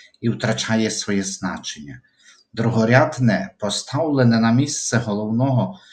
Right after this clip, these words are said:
позбавляється справжнього сенсу. Тому так важливо розрізняти і не сплутати мету, завдання та засоби, необхідні для досягнення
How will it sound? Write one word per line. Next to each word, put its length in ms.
позбавляється 1080
справжнього 880
сенсу. 720
Тому 240
так 480
важливо 840
розрізняти 1200
і 100
не 120
сплутати 680
мету, 680
завдання 960
та 180
засоби, 720
необхідні 1040
для 480
досягнення 920